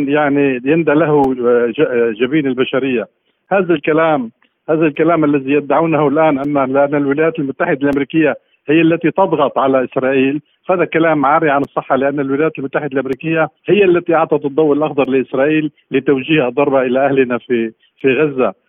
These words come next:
وهي التي أت-، أتت ببوارجها الحربية كي تعوض عن الخسائر التي يمكن أن تلحق بالجيش الصهيوني. لذلك لا فضل لهم في عملية التأجيل، إنهم إذا ما حاولوا الاقتراب برا من غزة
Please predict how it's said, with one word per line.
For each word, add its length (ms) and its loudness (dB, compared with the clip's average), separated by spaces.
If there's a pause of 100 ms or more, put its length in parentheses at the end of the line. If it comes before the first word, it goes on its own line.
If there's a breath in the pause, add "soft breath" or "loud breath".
(140)
وهي 260 2
التي 360 2
أت-، 380 -2
أتت 220 -2
ببوارجها 800 2
الحربية 600 0 (160)
كي 180 0
تعوض 480 2
عن 100 0
الخسائر 440 -2
التي 280 -4
يمكن 320 -4
أن 100 -4
تلحق 380 -4 (140)
بالجيش 460 0
الصهيوني. 640 -4 (320 soft breath)
لذلك 420 0
لا 220 4
فضل 360 0
لهم 320 0 (300)
في 80 0
عملية 360 0
التأجيل، 560 -2
إنهم 440 -2
إذا 360 2 (320 soft breath)
ما 120 0
حاولوا 680 2
الاقتراب 760 0
برا 440 -2
من 420 -4
غزة 460 0